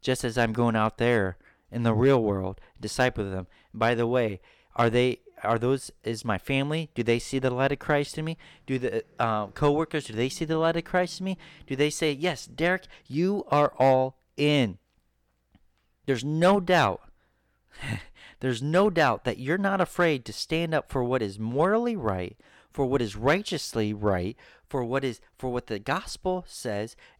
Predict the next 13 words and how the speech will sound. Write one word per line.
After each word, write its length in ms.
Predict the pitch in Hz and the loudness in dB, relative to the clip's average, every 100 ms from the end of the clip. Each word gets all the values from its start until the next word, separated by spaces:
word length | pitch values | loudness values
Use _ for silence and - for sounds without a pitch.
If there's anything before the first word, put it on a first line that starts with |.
| - | -4
and 180 | 147 | -4
you, 340 | 143 185 220 185 - _ - - _ _ | -2 0 0 0 -4 _ -20 -20 _ _
you, 220 | 143 190 | -2 2
my 160 | 202 147 | 2 0
friend, 360 | - 127 110 | 0 0 0
you're 200 | 120 160 | -4 -6
not 360 | 208 185 190 202 | -6 -4 -2 -2
afraid 720 | 185 - - 160 160 107 82 - _ _ _ - | -4 -10 -4 -2 0 -2 -8 -18 _ _ _ -12
to 100 | 117 | -10
die 480 | 110 139 131 139 | -2 0 2 0
for 180 | 143 - | -2 -6
Christ's 540 | - - 120 127 - - | -8 0 0 0 -4 -16
sake. 640 | - - - 110 98 - - | -20 -16 -4 -2 -4 -8 -20